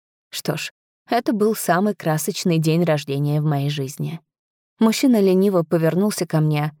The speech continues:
и приподнял бровь. "Сколько миллионов ты попросишь за меня?" — пояснила я. Он грубо рассмеялся, откинув голову на сиденье. Я очертила взглядом его шею,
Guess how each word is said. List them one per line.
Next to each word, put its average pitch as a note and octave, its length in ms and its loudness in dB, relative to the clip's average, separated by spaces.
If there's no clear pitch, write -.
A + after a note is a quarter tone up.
и G3+ 100 -2
приподнял D#3+ 560 0
бровь. D3 380 -8
"Сколько A#3 420 -2
миллионов G3+ 560 2
ты G3 100 -2
попросишь F3 560 -2
за E3 80 -2
меня?" — E3 380 0
пояснила D#3+ 460 0
я. C#3 300 -4
Он C#4+ 160 2
грубо G3+ 260 2
рассмеялся, E3+ 640 2
откинув D#3+ 420 0
голову D#3+ 320 2
на E3 100 2
сиденье. D#3 640 -4
Я B3 180 4
очертила G3+ 500 2
взглядом E3+ 460 2
его D#3+ 200 2
шею, F#3 500 0